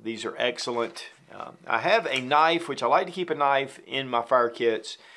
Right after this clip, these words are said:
one that has enough carbon to strike this rod. This is one of the O-Knife Splints, uh, and it's just an excellent knife. They have ceramic ball bearings. I like the orange color because I don't want to lose the knife,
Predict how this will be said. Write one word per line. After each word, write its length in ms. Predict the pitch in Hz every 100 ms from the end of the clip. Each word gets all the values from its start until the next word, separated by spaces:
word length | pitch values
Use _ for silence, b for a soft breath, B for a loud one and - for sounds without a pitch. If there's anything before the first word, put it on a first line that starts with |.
| B B -
one 420 | 110 147 170 170
that 120 | 131
has 220 | 131 135
enough 260 | 135 131 123
carbon 480 | - 123 113 113 107
to 260 | - 104
strike 380 | 98 - 117 113
this 200 | 104 104
rod. 420 | 104 101 82 73 -
This 140 | 147
is 80 | 139
one 140 | 135
of 60 | 110
the 120 | -
O-Knife 420 | 123 123 110 104
Splints, 640 | - - 139 139 - - - B B B B _
uh, 180 | - - -
and 400 | 117 110 110 107
it's 240 | 123 -
just 320 | 123 117 -
an 120 | 117 113
excellent 440 | 135 131 127 113
knife. 440 | 107 104 101 104 -
They 140 | 110
have 220 | 110 107
ceramic 440 | - 110 113 107 101
ball 200 | 110 110
bearings. 520 | 107 104 101 101 - -
I 80 |
like 300 | 101 117 -
the 80 | 131
orange 480 | - 127 123 120 -
color 360 | - 117 113 113
because 540 | 113 - 104 104 - B B -
I 60 |
don't 160 | 113 -
want 120 | 113
to 40 |
lose 400 | 107 107 135 131
the 100 | -
knife, 380 | 98 92 90 92